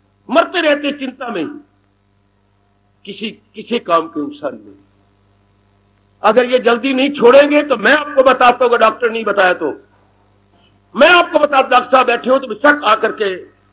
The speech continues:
मुझ-, मेरी बात को काटे और मैं बड़ा शुक्रिया करूंगा। अगर चिंता नहीं छोड़ते, हाँ, ब्लड प्रेशर आपको हाई होकर कोई बीमारी लग जाएगी,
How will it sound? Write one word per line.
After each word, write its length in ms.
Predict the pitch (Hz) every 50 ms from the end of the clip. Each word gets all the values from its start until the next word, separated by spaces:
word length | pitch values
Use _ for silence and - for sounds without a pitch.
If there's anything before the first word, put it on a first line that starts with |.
| _ _
मुझ-, 200 | 160 175 190 -
मेरी 160 | 190 190 220 226
बात 200 | 208 214 208 -
को 80 | 226
काटे 420 | - - 208 220 226 - 269 277 285
और 140 | 269 240
मैं 120 | 233 226 214
बड़ा 120 | 233 247
शुक्रिया 320 | - - 214 - 240 226 180
करूंगा। 400 | 175 160 156 143 135 127 117 - _ _ _ _ -
अगर 180 | 190 226 285 269
चिंता 340 | - 240 277 294 294 302 302
नहीं 160 | 311 349 285
छोड़ते, 360 | 196 233 254 240 - - 220
हाँ, 720 | 185 135 - - _ _ 190 196 202 190 - - - - -
ब्लड 240 | - 175 208 208 -
प्रेशर 260 | - 185 - 202 185
आपको 240 | 180 175 - - 180
हाई 280 | 165 - 214 247 262 247
होकर 160 | 214 214 214
कोई 160 | 214 202 190
बीमारी 260 | 180 175 175 170 160
लग 220 | 143 131 - - -
जाएगी, 240 | 110 110 _ _